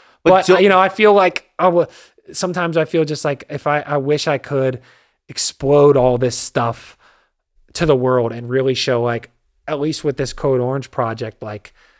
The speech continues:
Speaker 2: how, what it could really be. 'Cause I almost feel like what I'm able to give right now is just a version of what it can be in its position.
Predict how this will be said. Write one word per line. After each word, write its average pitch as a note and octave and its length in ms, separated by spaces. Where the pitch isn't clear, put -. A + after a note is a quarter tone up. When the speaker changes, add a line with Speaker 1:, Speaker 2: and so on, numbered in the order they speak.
Speaker 2:
how, C3+ 880
what C#3 280
it D3+ 80
could C3+ 140
really B2+ 240
be. G2+ 320
'Cause - 140
I E3+ 60
almost F3+ 260
feel F3+ 100
like D#3 140
what E3 120
I'm D#3+ 140
able D#3 220
to C#3+ 80
give C3+ 240
right C3+ 160
now C3+ 300
is A#2+ 120
just C3+ 240
a B2 80
version B2 360
of A2+ 120
what B2 140
it A2+ 80
can A#2+ 260
be A#2 160
in A#2 80
its A2 160
position. G#2 500